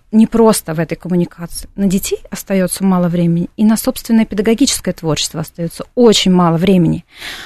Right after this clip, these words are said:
Поэтому первое, что мы сделали, и это норма для частных школ, снизили количество детей в классе до шестнадцати,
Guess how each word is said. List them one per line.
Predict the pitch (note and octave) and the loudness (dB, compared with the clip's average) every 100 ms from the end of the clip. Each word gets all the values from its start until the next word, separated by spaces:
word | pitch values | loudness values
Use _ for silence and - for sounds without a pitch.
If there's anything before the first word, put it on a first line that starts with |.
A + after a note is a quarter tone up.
| - _ | -20 _
Поэтому | G#3+ A#3 A#3 A3+ | 0 0 2 2
первое, | - A#3+ G#3+ | 4 2 2
что | - | 2
мы | G3+ | 0
сделали, | G3 F#3 C#4 D#4 B3+ | 0 2 2 4 0
и | - G#3 | -2 -4
это | - - G3+ - | -2 -2 -4 2
норма | G#3+ G#3 G3 F#3 | 4 4 2 0
для | D#3+ | -2
частных | F#3 - F3+ - F#3+ | -4 -2 -4 -4 -8
школ, | - C4+ D4+ | -4 0 0
снизили | - G#3+ A#3+ C4 | 0 2 2 2
количество | A3+ F#3 F3+ - | 0 -2 -2 -4
детей | F3+ F3+ F#3 | -8 -6 -6
в | F3 | -6
классе | - E3+ - | -4 -4 -4
до | E3 F#3+ | -6 -4
шестнадцати, | - F3+ F#3 E3 D#3+ G3 C4+ | -4 -2 0 0 -2 -2 2